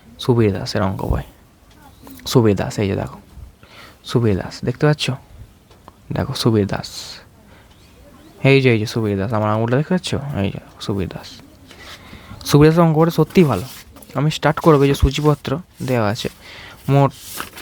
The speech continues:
দেখো তোমরা পড়ে নেবে। এটা একবার কম্পি-, ইয়ে, ফোনটা একবার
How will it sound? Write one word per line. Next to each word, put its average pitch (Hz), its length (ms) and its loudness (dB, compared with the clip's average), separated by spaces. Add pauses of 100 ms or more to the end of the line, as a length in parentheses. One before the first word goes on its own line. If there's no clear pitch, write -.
(1040)
দেখো 127 180 2 (100)
তোমরা 123 260 2
পড়ে 135 240 6
নেবে। 107 160 0 (140)
এটা 123 140 -4
একবার 113 200 -4
কম্পি-, 113 280 -2 (160)
ইয়ে, 117 180 2 (120)
ফোনটা 120 300 0
একবার 117 160 2